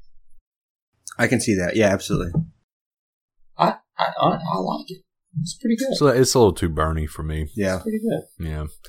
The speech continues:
Speaker 2: Well, it's, it's younger.
Speaker 3: Is it?
Speaker 1: Well, then the,
Speaker 2: Than
Speaker 1: then
Speaker 2: what
Speaker 1: the
Speaker 2: we just had.
Speaker 1: Balvenie.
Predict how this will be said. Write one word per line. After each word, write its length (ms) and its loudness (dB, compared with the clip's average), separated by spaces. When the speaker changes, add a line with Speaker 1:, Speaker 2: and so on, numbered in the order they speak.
Speaker 2:
Well, 300 8
it's, 320 2
it's 200 2
younger. 300 8
Speaker 3:
Is 160 6
it? 100 2
Speaker 1:
Well, 180 0
then 180 0
the, 200 -4
Speaker 2:
Than 140 -2
Speaker 1:
then 160 4
Speaker 2:
what 20 4
Speaker 1:
the 60 4
Speaker 2:
we 60 0
just 240 10
had. 260 8
Speaker 1:
Balvenie. 240 2